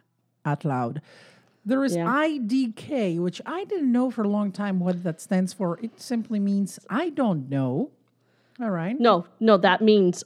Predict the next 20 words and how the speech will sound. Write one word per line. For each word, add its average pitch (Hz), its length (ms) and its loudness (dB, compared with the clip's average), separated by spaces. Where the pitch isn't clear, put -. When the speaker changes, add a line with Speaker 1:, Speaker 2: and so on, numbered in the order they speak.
Speaker 2:
I 190 160 8
don't 165 240 4
know. 170 200 2
Speaker 1:
I 156 80 0
don't 185 120 2
know. 190 220 0
Speaker 2:
N-, - 100 -8
no, 262 400 4
it 233 160 6
Speaker 1:
I 233 40 2
Speaker 2:
means 277 380 6
Speaker 1:
mean, 269 280 2
I 240 260 6
Speaker 2:
I 233 40 8
Speaker 1:
know. 269 180 10
Speaker 2:
don't 226 420 8
know. 247 460 4
I 226 460 8
don't 208 300 4
know. 190 300 2